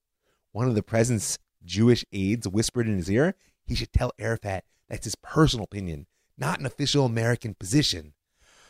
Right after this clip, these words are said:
Oy, Am Yisrael. The Camp David negotiations of two thousand failed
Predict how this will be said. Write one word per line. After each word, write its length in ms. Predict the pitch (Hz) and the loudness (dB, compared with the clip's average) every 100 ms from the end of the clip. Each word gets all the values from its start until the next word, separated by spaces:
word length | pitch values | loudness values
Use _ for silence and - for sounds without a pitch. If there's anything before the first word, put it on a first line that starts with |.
| _ _ _ _ - | _ _ _ _ 4
Oy, 480 | 147 139 107 - - - | 8 10 10 10 8 4
Am 160 | 101 | 2
Yisrael. 480 | 95 - 90 82 80 80 _ _ _ _ _ _ _ _ | 2 2 0 0 -2 -6 _ _ _ _ _ _ _ _
The 60 | - | 4
Camp 280 | - 233 - | 6 6 6
David 240 | 147 135 | 4 6
negotiations 580 | 120 110 101 98 92 92 | 6 6 6 4 4 -2
of 140 | 92 | -6
two 160 | - 110 | -8 -10
thousand 560 | - 87 80 85 82 - _ _ | -2 -2 -2 -4 -8 -10 _ _
failed 500 | 98 85 65 67 - | 2 2 2 -6 -14